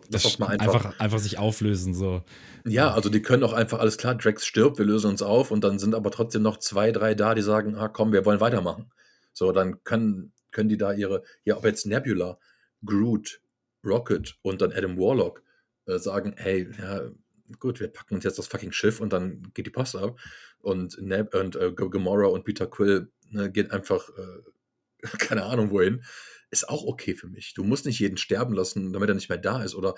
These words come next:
Speaker 1: nur weil er irgendwo lebt und dann nicht mehr auftaucht, heißt's nicht, dass es unrealistisch ist. Also,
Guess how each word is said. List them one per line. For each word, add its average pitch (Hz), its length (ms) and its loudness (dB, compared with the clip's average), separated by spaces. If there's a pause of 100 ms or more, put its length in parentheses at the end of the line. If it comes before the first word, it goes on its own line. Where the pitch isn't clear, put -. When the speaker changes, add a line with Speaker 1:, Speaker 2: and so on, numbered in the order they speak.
(420)
Speaker 1:
nur 117 280 0
weil 101 140 2
er 101 100 0
irgendwo 107 640 0
lebt 107 680 0 (260)
und 98 180 -4
dann 92 80 4
nicht 107 160 -2
mehr 90 140 -2
auftaucht, 113 500 -4
heißt's - 320 -2
nicht, 107 240 -4
dass 98 220 -2
es 98 100 -8
unrealistisch 107 760 -4
ist. - 120 -14
Also, 95 500 -6